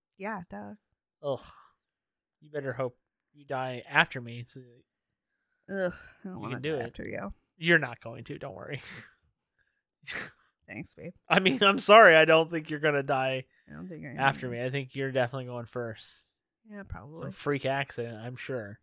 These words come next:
Speaker 1: Sh-, freak accident.
Speaker 2: Well, not for you.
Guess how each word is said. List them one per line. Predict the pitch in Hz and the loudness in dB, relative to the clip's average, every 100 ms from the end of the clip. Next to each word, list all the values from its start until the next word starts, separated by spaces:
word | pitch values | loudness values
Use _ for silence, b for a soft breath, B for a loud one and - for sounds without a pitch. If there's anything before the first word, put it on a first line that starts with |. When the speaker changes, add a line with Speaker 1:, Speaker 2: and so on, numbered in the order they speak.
| _ _ _ _ | _ _ _ _
Speaker 1:
Sh-, | - - _ | -14 -14 _
freak | - 196 208 208 202 | -8 -6 -4 -6 -2
accident. | 196 196 202 - 131 156 165 - | 0 0 -2 -8 -8 -8 -10 4
Speaker 2:
Well, | 175 165 156 147 139 139 | 10 10 10 8 2 -2
not | 151 - | -4 -4
for | |
you. | 131 135 127 113 117 | -4 -2 0 -2 -8